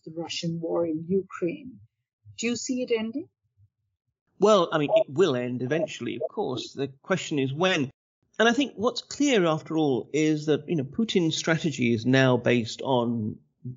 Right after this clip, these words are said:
Speaker 2: dragging the war out as long as possible, and very demonstratively doing so. You know, we've had the Russians withdrawing from the city of Kherson,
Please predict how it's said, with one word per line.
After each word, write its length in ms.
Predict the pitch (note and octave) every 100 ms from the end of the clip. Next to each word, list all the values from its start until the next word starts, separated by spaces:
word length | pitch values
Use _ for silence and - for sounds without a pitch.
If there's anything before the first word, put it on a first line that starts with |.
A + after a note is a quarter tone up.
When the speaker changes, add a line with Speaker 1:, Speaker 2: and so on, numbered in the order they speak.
| - -
Speaker 2:
dragging 400 | A#2+ B2+ A#2+ A#2
the 80 | A2+
war 300 | A2 A2+ A#2
out 200 | A2+ A2
as 100 | G#2
long 160 | G#2+
as 100 | G#2+
possible, 500 | - G2+ - A2 - - _ _ _ _ _ _
and 360 | D#3 D3 C#3+ - _ _ _ _ _ _
very 160 | D3 D3
demonstratively 1000 | C#3 D3 C#3+ C3+ C3+ - - A2+ G#2 G#2
doing 280 | F2+ E2+ -
so. 300 | - - -
You 140 | B2+
know, 60 | A#2
we've 300 | C3 C#3 B2+
had 200 | A#2+ C3
the 80 | B2+
Russians 480 | C3+ D3 C#3+ B2+ A2+
withdrawing 560 | B2 B2+ C#3 B2 A2+
from 120 | A2
the 60 | A2
city 300 | A2 C3 B2+
of 140 | A2+
Kherson, 720 | - G#2+ - - C#3 C#3 C3+